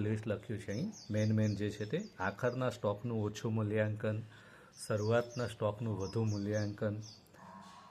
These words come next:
અંગત ખર્ચા, આવક વેરો, સંપત્તિ વેરો, જીવન વીમા પ્રીમિયમ, અનામતો અને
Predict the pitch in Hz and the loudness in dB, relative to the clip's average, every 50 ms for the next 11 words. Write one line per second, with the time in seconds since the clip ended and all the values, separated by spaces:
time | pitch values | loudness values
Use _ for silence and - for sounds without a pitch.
0 | - - - - - - - - - - - 131 131 131 127 123 143 135 - - | -20 -20 -20 -20 -20 -20 -20 -18 -12 -4 -2 0 0 2 6 10 8 8 8 6
1 | - - 117 113 107 104 - - 120 113 113 117 - - - - - - - - | -2 2 2 2 2 2 2 4 4 6 4 2 -2 -6 -14 -20 -20 -20 -20 -20
2 | - - - - - 117 110 110 110 120 127 123 - - 104 104 110 110 104 110 | -20 -20 -20 -10 -4 0 2 4 6 6 6 4 4 0 2 4 4 4 6 4
3 | 107 110 110 110 - - - - - - - - - - - - 113 110 107 107 | 4 2 2 -2 -6 -14 -20 -20 -20 -20 -20 -20 -14 -8 -2 0 0 0 2 4
4 | 123 120 117 - - - 120 113 107 110 110 107 107 107 107 107 - - - - | 2 2 2 2 0 2 2 4 6 4 4 4 4 0 -2 -4 -6 -8 -16 -18
5 | - - - _ - - 107 101 113 117 117 110 120 123 123 113 104 107 110 107 | -18 -18 -20 _ -10 -8 -2 2 4 4 6 6 4 4 4 2 2 0 2 2
6 | 110 110 110 110 - 107 107 104 107 107 110 110 107 107 110 - - - - - | 2 2 0 0 0 -2 0 0 2 2 2 2 0 0 -4 -6 -10 -18 -20 -20
7 | - - - - - - - 120 113 113 120 123 123 123 117 110 107 107 - 113 | -20 -20 -20 -20 -14 -6 -2 0 2 4 4 4 4 4 4 2 0 0 0 2
8 | 110 110 110 110 | 2 4 4 4